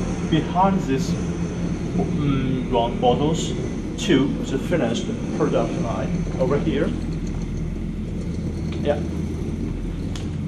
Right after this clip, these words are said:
Then it will collect it here.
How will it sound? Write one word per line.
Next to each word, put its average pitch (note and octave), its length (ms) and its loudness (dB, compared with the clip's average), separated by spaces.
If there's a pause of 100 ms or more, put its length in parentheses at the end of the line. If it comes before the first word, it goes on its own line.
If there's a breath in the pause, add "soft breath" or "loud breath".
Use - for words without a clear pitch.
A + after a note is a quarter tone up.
(800)
Then G3+ 360 2
it E3+ 140 -2
will F3 220 6
collect F3+ 360 2
it - 120 0 (100)
here. G#2+ 240 -2